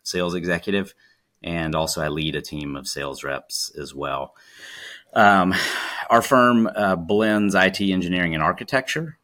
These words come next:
with I T staffing. Um, so we're kind of a,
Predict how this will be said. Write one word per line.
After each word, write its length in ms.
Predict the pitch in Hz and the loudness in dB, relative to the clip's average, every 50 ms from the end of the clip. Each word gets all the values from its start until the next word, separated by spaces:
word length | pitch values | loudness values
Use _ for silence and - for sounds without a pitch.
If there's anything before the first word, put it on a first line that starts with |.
| _ - | _ -10
with 360 | 87 90 90 87 85 82 - - | -6 -4 -2 -2 -2 -4 -6 -6
I 140 | 90 87 82 | -8 -8 -8
T 160 | - - 80 | -8 -10 -8
staffing. 640 | - - - 80 73 69 69 - - - - - - _ _ _ _ _ _ _ _ _ _ _ | -8 -6 -2 -2 0 -2 -2 -4 -8 -18 -20 -20 -20 _ _ _ _ _ _ _ _ _ _ _
Um, 340 | - 82 78 76 73 76 73 - | -8 -6 -4 -4 -4 -4 -4 -6
so 140 | - 78 | -6 -6
we're 120 | 73 76 76 | -6 -6 -6
kind 220 | - 90 90 90 | -4 -2 -2 -2
of 100 | 82 78 | -2 -2
a, 280 | 78 73 73 73 71 | -2 -2 -2 -4 -6